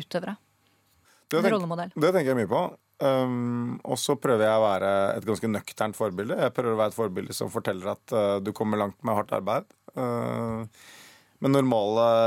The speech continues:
Speaker 2: verdier. Eh, jeg er jo også en sånn, jeg var ikke nødvendigvis talentet som fikk meg opp og frem, da. Og det er jo viktig for meg å, å få frem.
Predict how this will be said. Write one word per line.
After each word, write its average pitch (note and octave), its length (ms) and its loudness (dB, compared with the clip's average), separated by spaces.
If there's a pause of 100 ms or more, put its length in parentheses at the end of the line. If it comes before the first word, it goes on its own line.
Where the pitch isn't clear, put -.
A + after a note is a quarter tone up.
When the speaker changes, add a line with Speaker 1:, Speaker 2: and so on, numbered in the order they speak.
(340)
Speaker 2:
verdier. A2+ 500 0
Eh, A2 800 2
jeg A#2 100 2
er A2+ 140 2
jo A2+ 80 2
også C#3+ 180 -2
en A#2+ 80 -4
sånn, G2+ 160 -4 (720)
jeg C#3 160 2
var C3 400 0 (560)
ikke D#3+ 220 -2
nødvendigvis B2 580 0
talentet A2+ 400 -4
som B2+ 80 -2
fikk A2+ 160 -6
meg A#2+ 140 0
opp - 100 -6
og - 60 -2
frem, G3 180 0
da. - 80 -4 (160)
Og A#2+ 80 0
det - 80 6
er G3 80 4
jo C3+ 140 0
viktig - 260 -12
for G#2 80 -6
meg G2+ 160 0
å, G#2 320 -2 (560)
å - 120 -8
få A#2+ 160 2
frem. F3+ 260 -2